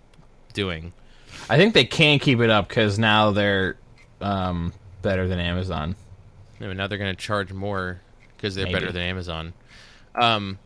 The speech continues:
Speaker 1: but yeah, the, the only downside is that I had to go into a Best Buy and say to a human being, I had to look them in the eyes and say, "Mario plus Rabbids Kingdom Battle."
Speaker 2: Mm, yes.
Speaker 1: And it was like,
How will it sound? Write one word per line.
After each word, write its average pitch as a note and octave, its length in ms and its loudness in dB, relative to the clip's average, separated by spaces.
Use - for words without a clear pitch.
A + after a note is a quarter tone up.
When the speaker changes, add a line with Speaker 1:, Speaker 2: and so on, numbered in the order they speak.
Speaker 1:
but A#2+ 120 2
yeah, A2+ 220 2
the, G#2 220 -4
the A2 120 -4
only A2+ 160 0
downside G#2+ 500 0
is F2+ 120 -6
that F#2+ 120 -2
I F2+ 100 0
had G2 180 -2
to G2 80 -6
go G2 160 -2
into G2+ 160 -2
a F#2+ 40 -2
Best A#2 300 -4
Buy E2+ 180 -2
and F2+ 200 -8
say F#2 160 -6
to F#2+ 160 -6
a - 20 -2
human F#2+ 300 -6
being, G2 320 -4
I F2 40 -8
had F2 80 -8
to E2 60 -10
look F#2+ 220 -6
them F#2 120 -8
in F2 100 -6
the F2+ 140 -6
eyes F2 400 -4
and F2 160 -10
say, E2+ 460 -6
"Mario F#2+ 420 0
plus - 320 -4
Rabbids F#2 440 -2
Kingdom G2 360 -8
Battle." - 420 -10
Speaker 2:
Mm, G2+ 400 8
yes. F#2 360 2
Speaker 1:
And G#2 160 -2
it F2 80 -6
was G2 200 -8
like, F#2+ 380 -2